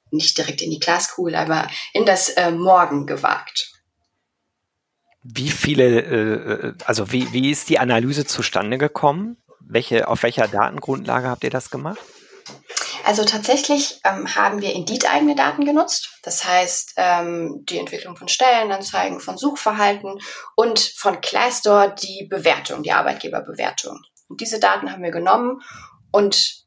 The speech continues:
Speaker 1: ähm, auf verschiedene Trends untersucht. Aber da will ich ja noch nicht so viel vorwegnehmen.
Speaker 2: Hm. Also ist das schon so, äh, eine Datengrundlage von mehreren Millionen Datensätzen, würde ich jetzt mal vermuten, ne?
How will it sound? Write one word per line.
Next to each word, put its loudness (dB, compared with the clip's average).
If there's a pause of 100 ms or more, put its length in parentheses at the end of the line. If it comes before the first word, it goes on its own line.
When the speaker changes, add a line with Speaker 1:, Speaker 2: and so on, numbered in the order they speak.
(120)
Speaker 1:
ähm, -4
auf 4
verschiedene -2
Trends -2
untersucht. -4
Aber 4
da 2
will 6
ich 4
ja -2
noch -6
nicht -6
so -4
viel -6
vorwegnehmen. -6 (420)
Speaker 2:
Hm. -6 (400)
Also 2
ist -8
das 4
schon 6
so, 6
äh, 2
eine 0
Datengrundlage 2
von -2
mehreren 2
Millionen 0
Datensätzen, -2
würde -4
ich -8
jetzt -8
mal -2
vermuten, -6
ne? -10